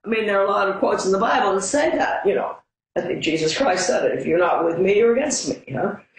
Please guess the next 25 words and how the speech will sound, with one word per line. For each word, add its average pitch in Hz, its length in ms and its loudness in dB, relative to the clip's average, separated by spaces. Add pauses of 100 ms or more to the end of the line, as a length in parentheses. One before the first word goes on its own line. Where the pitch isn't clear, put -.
(160)
But 226 520 0 (240)
there 254 200 2
are - 160 -2
people 285 360 -2
who, 214 360 -2 (500)
if 226 180 0
they 294 200 0
can't 294 280 0
see 339 440 2
it - 160 0
now, 214 580 -2 (1160)
if 196 100 -2
they - 140 0
can't, - 400 -4
look 320 200 0
what's - 280 0
going 170 300 2
on 214 280 0
in 139 80 2
the 123 80 2
schools 269 580 -2
now 120 320 0
in 175 160 -2
first - 380 0
grade. - 560 0